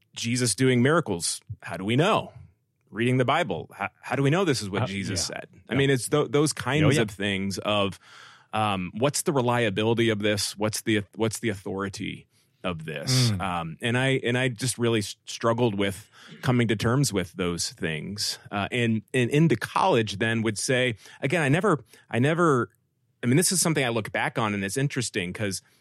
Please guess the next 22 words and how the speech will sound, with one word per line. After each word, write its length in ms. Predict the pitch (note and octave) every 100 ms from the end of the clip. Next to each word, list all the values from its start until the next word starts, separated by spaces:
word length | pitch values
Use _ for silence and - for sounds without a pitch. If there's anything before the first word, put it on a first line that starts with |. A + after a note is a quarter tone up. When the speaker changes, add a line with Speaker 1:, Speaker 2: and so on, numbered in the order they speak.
| _
Speaker 1:
I 100 | A#2+
wanted 500 | A2+ G2 B2+ F#3 A2+ G2
to 100 | F2+
have 240 | E2 D2+
faith. 360 | - A1 - -
It 100 | G#2
wasn't, 460 | B2+ D3+ C#3+ B2 -
it 180 | A#2 F#2
wasn't 500 | G#2+ B2+ C#3+ C#3 A#2 G#2+
a, 180 | G2+ F2 _ _ _ _ _ -
a 360 | G#2+ G#2 F#2+ F2+ _ _ -
running 440 | G#2+ B2 B2 A#2
away 400 | G2+ G2 A#2 C#3+
from 300 | C#3+ G#2+ E2
it. 120 | D#2 -
I 120 | B2
was 220 | C#3+ G#2+
involved. 640 | G2+ F2 G#2 C#3 A2+ F#2
I 100 | G#2
was 100 | A2+
engaged. 760 | G2 F2+ G#2+ B2+ G#2+ F2 - - _ _ _ -
Um, 440 | G#2+ G2+ F#2 E2+